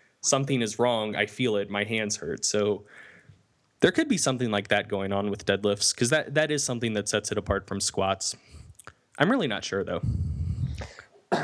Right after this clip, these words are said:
Speaker 2: See, that's great. You know, I love the fact that people are getting to hear a good conversation of, there's a lot of unknowns out there, um, and that we all try to just figure it out with, based on the information we have.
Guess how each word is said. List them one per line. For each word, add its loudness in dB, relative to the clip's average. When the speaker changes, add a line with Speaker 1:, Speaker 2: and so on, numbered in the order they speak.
Speaker 2:
See, 4
that's 2
great. 2
You -2
know, 4
I 2
love 2
the -6
fact 2
that -2
people 4
are 0
getting -2
to 0
hear 2
a -2
good -4
conversation -2
of, -2
there's 0
a 2
lot 2
of -4
unknowns -2
out 2
there, 0
um, -2
and 0
that 0
we 4
all 4
try 0
to 0
just -8
figure 2
it 2
out 2
with, -6
based 0
on 0
the -4
information -4
we -10
have. -4